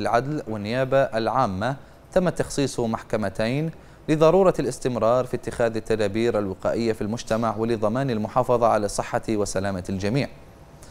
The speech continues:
وبين المستشار البعينين أن محاكم البحرين نجحت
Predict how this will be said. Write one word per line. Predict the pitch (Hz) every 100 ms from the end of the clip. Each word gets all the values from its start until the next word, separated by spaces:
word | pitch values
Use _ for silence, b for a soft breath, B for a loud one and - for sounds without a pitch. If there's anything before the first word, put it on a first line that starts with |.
| B B B B B 135
وبين | 156 190 214
المستشار | 185 156 143 - 156 151
البعينين | 123 117 110 113 139
أن | 127 107
محاكم | 104 135 - 123
البحرين | 104 107 123 127 135
نجحت | 117 101 120